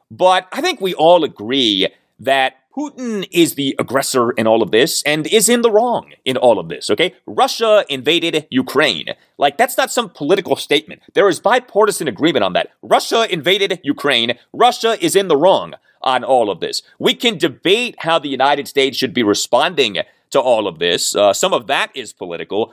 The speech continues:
but there's nothing political about the horror of what's happening to the people of Ukraine. Uh, there's also this. We have had a Ukrainian flag controversy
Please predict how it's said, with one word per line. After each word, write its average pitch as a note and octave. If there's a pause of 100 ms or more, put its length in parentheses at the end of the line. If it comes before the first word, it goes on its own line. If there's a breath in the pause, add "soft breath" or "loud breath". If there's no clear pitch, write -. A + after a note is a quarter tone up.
(120)
but E3
there's E3
nothing F#3+
political D3+
about C3+
the A2+
horror E3
of A#2
what's A2+
happening A#2 (520)
to D3+
the C#3+
people D#3+
of A#2
Ukraine. C#3 (320)
Uh, D3
there's E3+
also C#4+
this. A3
We E3
have C4+
had A3
a D3+
Ukrainian D#3 (160)
flag G3+
controversy F2+